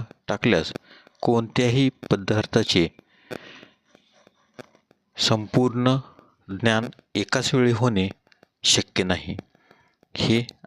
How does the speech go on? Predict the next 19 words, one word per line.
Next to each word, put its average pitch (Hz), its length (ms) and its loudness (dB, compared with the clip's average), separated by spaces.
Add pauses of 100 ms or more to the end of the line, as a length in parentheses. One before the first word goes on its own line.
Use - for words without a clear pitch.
(180)
आपणास 95 520 -2 (260)
जाणून 87 360 -2
येते. - 380 -12 (960)
म्हणूनच 110 500 -2
मानवाला 95 440 2
जे 95 240 2
ज्ञान 101 400 0 (140)
असते 92 520 0 (640)
ते 104 140 2 (120)
अपुरे 107 440 2 (320)
आणि 101 320 -2 (140)
सापेक्षच 123 760 0
असते. - 360 0 (720)
यालाच 110 480 2 (840)
सद्भाव 107 880 2 (320)
असे 107 640 -2 (360)
ज्ञान 92 380 0
म्हटले - 500 -4
जाते. - 400 -2